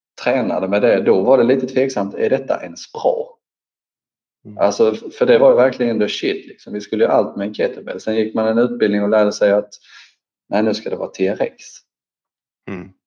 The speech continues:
Speaker 1: Och då var det samma sak där, liksom, mer, mer eller mindre i alla fall, att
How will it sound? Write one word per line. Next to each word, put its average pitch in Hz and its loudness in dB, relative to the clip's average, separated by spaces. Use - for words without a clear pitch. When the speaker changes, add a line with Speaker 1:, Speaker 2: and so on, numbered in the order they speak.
Speaker 1:
Och 113 -2
då 113 6
var 104 4
det 101 2
samma 123 2
sak 120 2
där, 110 0
liksom, - -10
mer, 104 -2
mer 117 2
eller 104 0
mindre 107 -2
i - -6
alla - -6
fall, 98 0
att - -6